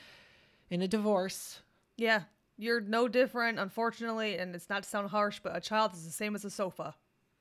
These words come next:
Speaker 1: Yeah.
Speaker 2: They are, that is how they're determined.
Speaker 1: Mm-hmm.
Speaker 2: They're not, they're considered property in South Carolina. And I know firsthand, in and out of the courts for the last six, seven years, it is, they are property. They're not looked at as people.
Speaker 1: Yep.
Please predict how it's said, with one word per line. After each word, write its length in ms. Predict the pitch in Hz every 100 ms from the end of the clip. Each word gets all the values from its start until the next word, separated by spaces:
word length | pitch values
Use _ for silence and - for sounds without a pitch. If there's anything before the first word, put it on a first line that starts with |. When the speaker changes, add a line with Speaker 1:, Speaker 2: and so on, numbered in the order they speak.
| _
Speaker 1:
Yeah. 140 | -
Speaker 2:
They 120 | 220 214
are, 120 | 196
that 240 | 208 247
is 100 | 240
how 200 | - 220
they're 180 | 214 202
determined. 580 | 190 185 202 180 143 147 -
Speaker 1:
Mm-hmm. 260 | 170 175 214 - -
Speaker 2:
They're 160 | 208
not, 320 | 208 220 226 214
they're 120 | 208
considered 540 | 208 196 202 220 226
property 500 | - 226 214 202 196
in 80 | 190
South 300 | - 190 185
Carolina. 320 | 208 185 196
And 80 | 185
I 100 | 208
know 240 | 233 247
firsthand, 600 | 226 220 233 - 262 175 165 _ _ _ _
in 120 | - 220
and 80 |
out 120 | 262 277
of 40 |
the 60 | 262
courts 420 | - 220 226 -
for 80 | 202
the 80 | 185
last 360 | 190 185 -
six, 220 | 226 220 -
seven 280 | 220 196 190
years, 460 | 190 175 151 - - - -
it 160 | - 208
is, 460 | 196 202 190 - - -
they 120 | 202
are 80 | 185
property. 720 | - - 233 - 202 170 139
They're 120 | 190 196
not 200 | 202 185
looked 180 | 202 208
at 80 |
as 100 | 190
people. 400 | - 185 - - -
Speaker 1:
Yep. 160 | 185